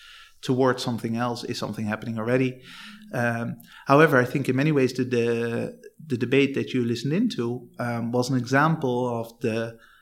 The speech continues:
sort of the ta-, the, the taboo that exists around actually looking at alternatives, because that would be acknowledging that democracy is not necessarily the deterministic path of humanity. And I think there's still a lot of resistance against that idea that,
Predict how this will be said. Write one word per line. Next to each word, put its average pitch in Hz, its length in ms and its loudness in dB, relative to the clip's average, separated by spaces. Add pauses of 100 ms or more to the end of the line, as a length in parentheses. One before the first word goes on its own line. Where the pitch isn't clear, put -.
(500)
sort 123 200 -6
of 110 100 -6
the 131 80 -6
ta-, 123 360 -6
the, 131 160 -2
the 120 460 -2
taboo 139 400 0
that 127 140 2
exists 139 560 -2
around 123 400 -2
actually 135 260 0
looking 175 280 4
at 123 140 0
alternatives, 117 560 -4
because 135 280 -4
that 143 140 2
would 135 160 -2
be 131 160 2
acknowledging 143 640 2
that 131 120 2
democracy 131 680 -2
is 123 160 -4
not 135 200 0
necessarily 131 920 2 (680)
the 127 100 0
deterministic 127 720 -4
path 120 220 -6
of 123 100 -4
humanity. 127 520 0
And 120 240 -2
I 120 140 -4
think 123 280 -2
there's 120 200 0
still 143 380 4
a - 20 0
lot 123 220 2
of 120 100 -6
resistance 131 580 0
against 123 360 -2
that 117 120 0
idea 117 420 2
that, 120 240 -4